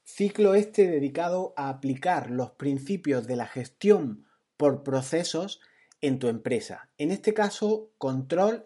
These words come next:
y seguimiento. En el último episodio del podcast vimos la ejecución, la parte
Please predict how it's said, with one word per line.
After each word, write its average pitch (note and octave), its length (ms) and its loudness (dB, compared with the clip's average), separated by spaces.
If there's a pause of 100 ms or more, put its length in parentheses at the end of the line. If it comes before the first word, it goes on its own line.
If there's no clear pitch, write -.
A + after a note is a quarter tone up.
y D3+ 120 -8
seguimiento. A#2 680 -8 (800)
En D3 140 4
el D#3 100 4
último A3 300 2
episodio G#3 460 2
del D#3 180 0
podcast E3+ 560 -4
vimos F3 500 -4 (320)
la C3+ 160 2
ejecución, B2 800 0
la C3+ 340 0
parte G#3+ 560 0